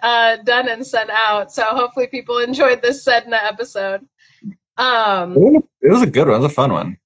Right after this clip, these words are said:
Speaker 2: I enjoyed it.
Speaker 1: it was. I, but I really enjoyed doing the research for that one. Um, it was not a topic, I'm, like, throwing stuff.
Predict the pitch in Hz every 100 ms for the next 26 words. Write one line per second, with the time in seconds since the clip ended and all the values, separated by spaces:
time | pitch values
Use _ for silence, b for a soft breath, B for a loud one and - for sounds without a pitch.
0 | _ _ _ 95 135 196 381 - 240 277
1 | _ _ - - _ _ _ _ _ -
2 | 240 370 330 254 269 233 294 427 508 392
3 | 269 262 262 285 269 208 180 226 370 247
4 | 190 - - 190 180 170 165 160 175 -
5 | _ _ - 226 226 202 175 165 160 165
6 | 185 _ _ - 247 247 269 269 269 269
7 | 262 254 220 226 233 262 311 269 269 240
8 | 226 226 214 202 _ _ _ _ _ _
9 | _ 170 - - 214 196 190 175 196